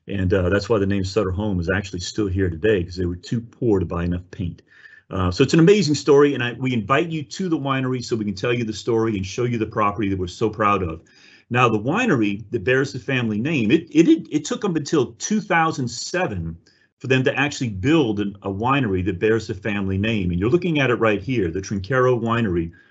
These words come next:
located in the heart of Napa Valley in St. Helena. And this is home, and Tom knows this very well, this is also home to our Hospitality Education Center. Because we're such a large wine company, we welcome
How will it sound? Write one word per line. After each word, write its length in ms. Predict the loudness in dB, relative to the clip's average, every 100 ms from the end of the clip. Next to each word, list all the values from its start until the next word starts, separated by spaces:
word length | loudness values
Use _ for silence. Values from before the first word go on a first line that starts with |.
| _ 0
located 520 | 2 4 4 4 0
in 140 | -2
the 60 | -4
heart 280 | 0 0 0
of 80 |
Napa 240 | -2 -2 -2
Valley 360 | -2 -2 -2
in 120 | -4 -6
St. 260 | -6 -8
Helena. 420 | -4 0 0 0 -8 _ -20 -20 _ -2
And 260 | 2 4
this 160 | 4 2
is 120 | -2
home, 320 | 0 0 0
and 100 | -2
Tom 260 | -2 -2 0
knows 200 | 0 0
this 120 | -4
very 220 | -2 -2
well, 460 | 0 0 0 0 -6 _ _ _ _ _ -8 0
this 160 | 0
is 100 | 2
also 380 | 2 2 2 0
home 260 | 2 -2 -2
to 100 | -2
our 120 | -2
Hospitality 760 | 0 -2 -2 -4 -2 -2 -2 -4
Education 500 | -6 -2 -2 -2 -10
Center. 480 | -6 -8 -8 -12 -14 _ _ _ -6
Because 280 | 2 2
we're 80 | 4
such 300 | 2 0 0
a 60 | 2
large 320 | 2 0 -2
wine 260 | -4 -6 -6
company, 420 | -8 -8 -6 -6
we 180 | -2 0
welcome 540 | 2 2 0 -4